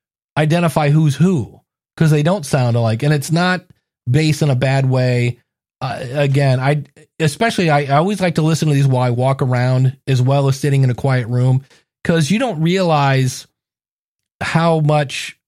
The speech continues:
uh, in some cases, just the background noise of the car or whatever. Like, it sounds great when you're in a quiet room, but all of a sudden when you get out someplace and you've got the sound of tires,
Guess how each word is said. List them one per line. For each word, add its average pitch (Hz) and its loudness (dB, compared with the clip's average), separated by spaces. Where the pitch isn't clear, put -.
uh, 139 -4
in 143 0
some 160 0
cases, 135 0
just 143 -2
the 139 0
background 127 0
noise 120 0
of 104 -6
the 104 -8
car 180 -2
or 131 -2
whatever. 123 0
Like, 147 0
it 147 -2
sounds 208 0
great 170 -2
when 143 0
you're 135 4
in 127 0
a - -14
quiet 147 -2
room, 147 0
but 127 0
all 139 0
of 147 -2
a - -6
sudden 147 0
when 131 4
you 127 2
get 135 0
out 139 -2
someplace 117 -2
and 120 0
you've 117 -2
got 123 -2
the 127 -2
sound 127 -2
of 104 -6
tires, 123 -4